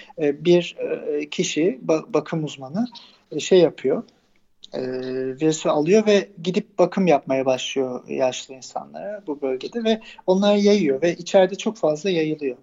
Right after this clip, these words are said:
E, örneğin gemide de aynı şekilde oldu. Dolayısıyla, e, ne yapılabilir? Başka ülkelerde tahliyeler oldu.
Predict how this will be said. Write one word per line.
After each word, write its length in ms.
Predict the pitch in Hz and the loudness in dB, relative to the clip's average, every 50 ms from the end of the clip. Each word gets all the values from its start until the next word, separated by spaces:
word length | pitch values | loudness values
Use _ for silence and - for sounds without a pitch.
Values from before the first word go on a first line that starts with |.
| _ _ _ _ _ _ _ _ - | _ _ _ _ _ _ _ _ -10
E, 60 | 151 147 143 139 143 143 | -6 -4 -2 0 -2 -2
örneğin 380 | - 180 180 180 175 175 170 160 | 0 -2 -2 -2 0 -2 -2 2
gemide 420 | 175 175 175 180 175 185 185 175 | 2 2 2 2 4 2 4 4
de 100 | 160 143 | 4 2
aynı 180 | 135 135 135 135 | 0 -2 -8 -12
şekilde 440 | - 139 127 - - 123 127 135 | -10 -10 -10 -8 -10 -10 -6 -4
oldu. 500 | 127 127 127 127 131 - - 185 220 240 _ _ - - - _ _ _ _ 170 | -4 -4 -4 -8 -10 -8 -6 -4 -4 -4 _ _ -20 -20 -20 _ _ _ _ 0
Dolayısıyla, 600 | - 190 208 220 214 - 285 254 247 233 220 - _ - | 2 2 2 2 0 2 2 4 4 2 2 0 _ -2
e, 340 | 185 185 185 185 185 185 185 180 | 0 0 2 2 2 0 -2 -2
ne 120 | 185 185 220 | -2 2 2
yapılabilir? 720 | 247 262 262 - 208 190 170 170 175 175 240 269 - - - | 2 2 0 0 0 0 0 0 0 -2 -2 -2 -2 0 2
Başka 300 | 185 175 175 - - 240 | 2 2 2 0 0 2
ülkelerde 500 | 226 220 - - 220 214 214 214 214 214 | 2 2 2 2 4 4 4 2 0 -2
tahliyeler 520 | - 208 196 185 196 214 208 208 233 254 | 0 0 0 0 0 -4 -2 -2 -2 -2
oldu. 400 | 240 180 143 131 127 - 175 - | -4 -4 -6 -8 -10 -14 -16 -16